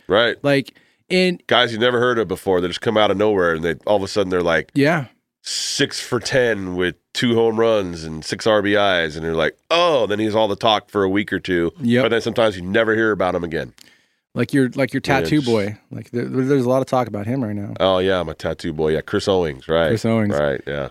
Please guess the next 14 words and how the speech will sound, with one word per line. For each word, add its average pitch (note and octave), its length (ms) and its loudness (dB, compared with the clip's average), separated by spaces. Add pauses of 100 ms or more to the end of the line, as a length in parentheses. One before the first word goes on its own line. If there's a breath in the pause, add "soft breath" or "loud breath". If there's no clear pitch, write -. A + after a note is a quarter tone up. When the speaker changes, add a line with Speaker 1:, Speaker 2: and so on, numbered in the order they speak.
Speaker 2:
Uh, D3 300 2
as D#3+ 140 0
of D3 120 -2
right E3 200 2
now, E3 120 -2
the D3 120 -2
Dodgers C#3+ 340 0
have C3 160 -2
not B2+ 240 0
announced A#2+ 480 -2
who's, A2+ 300 -4
uh, G#2 360 0
pitching A2 440 -4
tomorrow. G2 680 -6